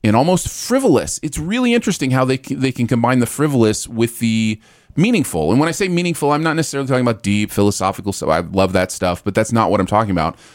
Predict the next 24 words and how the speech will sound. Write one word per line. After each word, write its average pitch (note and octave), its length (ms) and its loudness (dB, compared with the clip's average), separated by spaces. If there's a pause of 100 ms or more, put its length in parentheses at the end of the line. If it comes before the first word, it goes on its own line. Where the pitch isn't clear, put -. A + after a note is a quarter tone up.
(200)
I'm E3 160 -2
talking, C#3+ 720 2
uh, G#2 200 4
meaningful A#2+ 560 4
in G#2+ 80 2
the G#2 40 0
fact G#2 220 -2
that A2+ 100 2
it - 80 -4
means C#3+ 320 4
something B2+ 300 -4
to A#2 120 0
the G#2 100 0
story, G2 600 2
right? G#2+ 300 0
Like, B2 140 0
it B2+ 80 -2
means C#3+ 340 4
something C3+ 260 -6
to A#2+ 60 0
these, A2+ 160 0
to F#2+ 140 -8
these F2 160 -6
characters. C#3+ 600 0